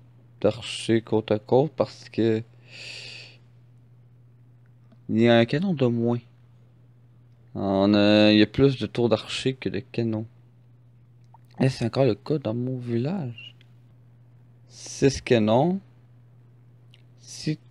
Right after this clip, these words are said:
six tours d'archer. Ok, ça se complète, euh, vraiment. Niveau onze, euh, ça s'équilibre pas mal. Mais pendant ce temps-là, c'est plus de canons, euh, de tours d'archer que de canons. Puis sinon,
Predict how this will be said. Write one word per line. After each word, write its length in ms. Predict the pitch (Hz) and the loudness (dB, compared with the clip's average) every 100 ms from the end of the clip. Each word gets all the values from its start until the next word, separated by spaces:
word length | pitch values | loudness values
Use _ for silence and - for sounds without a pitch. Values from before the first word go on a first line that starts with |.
| _ _ - - | _ _ -20 -20
six 260 | - 135 135 | 0 0 2
tours 180 | 131 120 | 2 4
d'archer. 320 | 117 - - _ - - - _ 123 | 2 0 -10 _ -20 -20 -20 _ -6
Ok, 180 | 117 - | -4 -8
ça 260 | - 117 117 | -6 -2 -2
se 640 | - 117 110 110 107 107 | 2 4 6 6 6 6
complète, 640 | 110 - 117 - 123 127 127 - - - - | 2 0 0 0 2 2 0 -10 -20 -14 0
euh, 440 | 110 92 95 92 98 | 2 2 0 -4 -6
vraiment. 600 | 101 107 104 107 104 92 107 - - - - - _ 113 | -4 -2 0 0 -2 -4 -8 -18 -20 -20 -20 -20 _ -6
Niveau 240 | 113 113 | 2 4
onze, 480 | 107 117 123 120 113 | 4 4 2 0 -2
euh, 240 | 104 98 - - - | 0 -2 -6 -14 -6
ça 100 | 110 | -6
s'équilibre 460 | - 98 107 98 - - | -4 -6 -2 -2 -4 -2
pas 100 | 104 | -2
mal. 320 | 92 - - - - - | -2 -6 -8 -12 -20 -8
Mais 80 | 101 | 2
pendant 260 | 120 117 | 4 4
ce 120 | 120 123 | 4 4
temps-là, 360 | 113 113 117 | 4 6 4
c'est 640 | 127 - 101 101 101 98 98 | 2 -2 -2 -2 -2 -2 -4
plus 340 | 120 117 110 107 | 2 2 2 -2
de 180 | 92 - - - - - - - - | -4 -4 -14 -20 -20 -20 -20 -20 -12
canons, 360 | - 143 135 135 | 2 6 6 6
euh, 240 | 127 123 | 8 8
de 100 | 117 | 8
tours 220 | 117 151 139 | 6 6 6
d'archer 340 | 131 - 131 | 4 2 -2
que 220 | - - | -2 0
de 160 | 123 107 | 2 2
canons. 300 | - 76 - - _ _ - - - - _ - _ _ | 0 -2 -4 -12 _ _ -20 -20 -20 -20 _ -20 _ _
Puis 140 | - 214 | 6 8
sinon, 560 | - 180 190 240 156 | 8 8 10 10 8